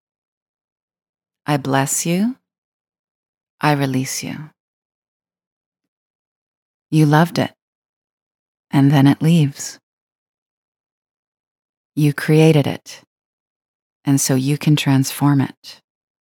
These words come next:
Everything, everything, everything wants to return to home, and the home base is the heart. The home base is divine love.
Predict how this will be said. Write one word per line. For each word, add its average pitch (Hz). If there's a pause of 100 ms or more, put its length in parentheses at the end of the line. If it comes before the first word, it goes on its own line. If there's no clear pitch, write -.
(800)
Everything, 156
everything, 143
everything 143 (400)
wants 139
to 165
return 147
to 139
home, 139 (480)
and 147
the 135
home 180
base 143 (320)
is 143
the 131
heart. - (500)
The 135
home 170
base 135 (340)
is 143
divine 135
love. 131